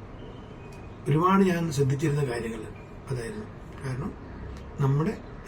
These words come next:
കീഴിൽ ജോലി ചെയ്യുന്ന ആളുകൾക്ക് അവിടെ ഒരു സാഹചര്യം, ഇപ്പൊ ഇവിടെ ഹിന്ദിയിൽ പറഞ്ഞ മാഹോൽ എന്ന് പറയും, ഒരു അറ്റ്മോസ്ഫിയർ നമ്മൾ സൃഷ്ടിക്കുക.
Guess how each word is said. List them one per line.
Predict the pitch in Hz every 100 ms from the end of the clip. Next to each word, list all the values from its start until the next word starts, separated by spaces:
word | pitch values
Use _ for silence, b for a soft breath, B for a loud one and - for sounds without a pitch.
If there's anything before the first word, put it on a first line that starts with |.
| 135 147
കീഴിൽ | 147 151 139
ജോലി | 139
ചെയ്യുന്ന | 143 156 156 - -
ആളുകൾക്ക് | 131 131 135 131 - - - - - - - - - - - - - - - - - -
അവിടെ | 170 202
ഒരു | 196
സാഹചര്യം, | 180 156 180 180 131 - - -
ഇപ്പൊ | 147
ഇവിടെ | 156 170 165 160
ഹിന്ദിയിൽ | 160 170 190
പറഞ്ഞ | 180 156
മാഹോൽ | 165 147 123 143
എന്ന് | 147
പറയും, | 127 104 - - - - - - - - - - - - - - - -
ഒരു | 160
അറ്റ്മോസ്ഫിയർ | 180 131 151 175 190 - 170
നമ്മൾ | 139 127
സൃഷ്ടിക്കുക. | - - - -